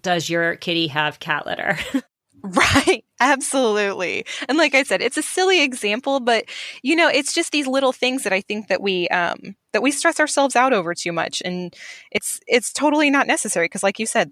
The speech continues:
Speaker 2: the, the kitty has cat litter and that's <laughs> what's important.
Speaker 1: Well, I'm sure ninety-nine percent of listeners listening right now <laughs> have countless examples from their own lives of they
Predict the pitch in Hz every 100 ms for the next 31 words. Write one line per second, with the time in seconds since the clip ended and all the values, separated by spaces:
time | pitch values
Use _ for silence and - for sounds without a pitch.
0 | - 180 175 - 208 285 294 285 285 254
1 | 226 240 233 - 180 175 170 - - 214
2 | 214 269 - 233 220 208 185 180 160 -
3 | - _ _ _ _ _ _ _ _ -
4 | - 233 220 254 240 - 277 269 247 -
5 | - _ _ _ - 233 208 214 214 202
6 | 196 190 190 190 185 196 - 180 175 175
7 | - - 185 175 170 165 160 190 175 190
8 | 175 170 160 - - - 196 175 208 175
9 | 170 170 175 160 165 165 - - 180 185
10 | 202 - 220 202 - 240 262 247 233 -
11 | - - - - - _ - 185 214 220
12 | 214 202 - 208 196 196 202 202 190 180
13 | 170 165 - 180 170 156 - _ _ 202
14 | 190 190